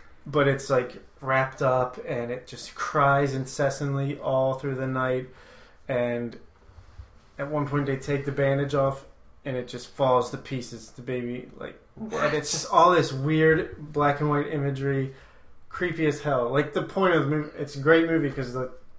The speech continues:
Speaker 1: and true, is how hard parenting is, the paranoia, like,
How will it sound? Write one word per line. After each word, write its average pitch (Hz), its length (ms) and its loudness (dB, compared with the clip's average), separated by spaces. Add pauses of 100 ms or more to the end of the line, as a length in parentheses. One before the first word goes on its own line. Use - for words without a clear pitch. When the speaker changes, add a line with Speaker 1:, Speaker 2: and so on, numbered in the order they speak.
Speaker 1:
and 143 160 -2
true, 143 400 -2 (440)
is 127 220 -6
how 135 280 4
hard 135 340 2
parenting 135 440 -2
is, 131 240 -4
the 127 80 -10
paranoia, 139 720 2
like, 120 260 -2